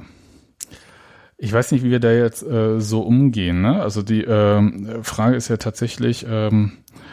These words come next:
was ma-, was fängt man denn jetzt damit an? Also die Spieler werden, glaub ich, jetzt, äh, hinreichend sensibilisiert sein,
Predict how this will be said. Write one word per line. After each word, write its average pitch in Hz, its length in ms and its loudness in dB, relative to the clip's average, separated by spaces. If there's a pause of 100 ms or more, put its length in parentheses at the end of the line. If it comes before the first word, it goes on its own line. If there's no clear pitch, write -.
(340)
was - 200 -4
ma-, 110 300 0
was 117 180 -4
fängt - 220 -2
man 123 120 4
denn 110 140 2
jetzt 107 220 -2
damit 107 220 0
an? 98 200 -2
Also 82 260 -8
die 98 140 -12
Spieler 131 340 -2
werden, 120 180 4
glaub 117 160 0
ich, - 100 -6
jetzt, - 300 -4
äh, 107 560 2
hinreichend 120 540 2
sensibilisiert 113 840 -2
sein, 120 460 0